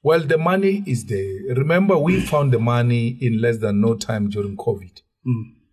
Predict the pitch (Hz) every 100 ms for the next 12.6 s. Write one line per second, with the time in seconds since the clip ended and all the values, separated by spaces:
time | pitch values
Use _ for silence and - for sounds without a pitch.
0 | _ 123 120 110 104 - 131 127 139 -
1 | 120 110 160 190 151 127 123 123 117 120
2 | 113 101 98 101 - - _ _ _ _
3 | - 123 135 131 135 131 - 175 139 123
4 | 101 107 110 - 110 113 104 101 104 98
5 | 92 98 82 _ _ _ _ - 107 101
6 | 98 90 98 101 95 92 95 90 - _
7 | - 135 117 - - - - _ - 139
8 | 247 185 175 170 143 - 120 107 113 101
9 | 104 104 101 104 123 117 107 - 95 87
10 | - _ _ _ _ 135 110 127 127 120
11 | 123 123 117 - - 120 123 139 123 113
12 | 110 120 127 - 110